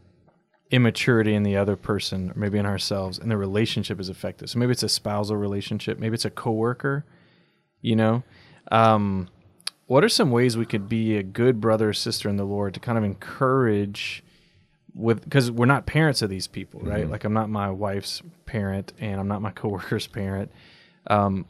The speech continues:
Speaker 1: how do I encourage growth in a way that's effective?
Speaker 2: Yeah, I mean, I think it's the courage to ha-,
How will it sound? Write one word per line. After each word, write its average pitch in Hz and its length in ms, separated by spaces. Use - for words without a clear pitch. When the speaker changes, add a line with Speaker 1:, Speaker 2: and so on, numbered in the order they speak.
Speaker 1:
how 156 140
do 190 60
I 196 120
encourage 117 720
growth 95 720
in 107 300
a 104 60
way 101 180
that's 98 320
effective? - 720
Speaker 2:
Yeah, 135 160
I - 20
mean, 104 160
I 92 80
think 104 180
it's - 180
the - 100
courage 95 460
to - 100
ha-, 92 120